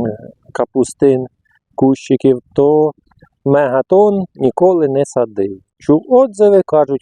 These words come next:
хороша росте, велика, лежить хорошо, але сам ніколи не садив, навіть не маю уявлення, яка вона виросте. Тож це теж буде як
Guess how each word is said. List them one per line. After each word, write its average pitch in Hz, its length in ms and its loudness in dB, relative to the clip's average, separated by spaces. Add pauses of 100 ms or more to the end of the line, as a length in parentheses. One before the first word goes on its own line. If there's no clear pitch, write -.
(100)
хороша 131 460 0
росте, 202 540 0
велика, 156 760 2
лежить 135 480 0 (100)
хорошо, 160 680 0 (420)
але 143 260 0
сам 214 340 -2
ніколи 160 520 0
не 139 120 -4
садив, 175 480 2
навіть 147 360 -2
не 127 140 0
маю 131 360 0
уявлення, 170 680 -2 (200)
яка 131 320 0
вона 131 260 -2
виросте. 110 480 -4 (120)
Тож 123 180 0 (540)
це 135 280 0
теж 208 220 2
буде 202 300 2
як 196 140 0